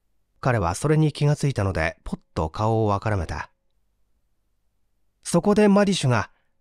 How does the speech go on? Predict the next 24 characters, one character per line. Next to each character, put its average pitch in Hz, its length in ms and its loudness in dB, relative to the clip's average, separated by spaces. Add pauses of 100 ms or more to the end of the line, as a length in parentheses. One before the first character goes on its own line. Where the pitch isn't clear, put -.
(300)
私 139 420 0
の 160 160 4
制 170 300 2
限 170 240 4
を 90 80 0
求 107 240 0
め 127 80 0
た 107 100 -4
の 87 80 -4
で 85 100 -4
す。 - 220 -12 (1600)
し - 140 -4
ゃ 131 80 2
が 160 100 2
れ 165 140 2
声 160 280 4
に 117 140 4
な 113 100 2
り 131 80 0
か 127 120 -4
け 113 80 -4
た 95 100 -4
の 90 80 0
で、 73 260 -2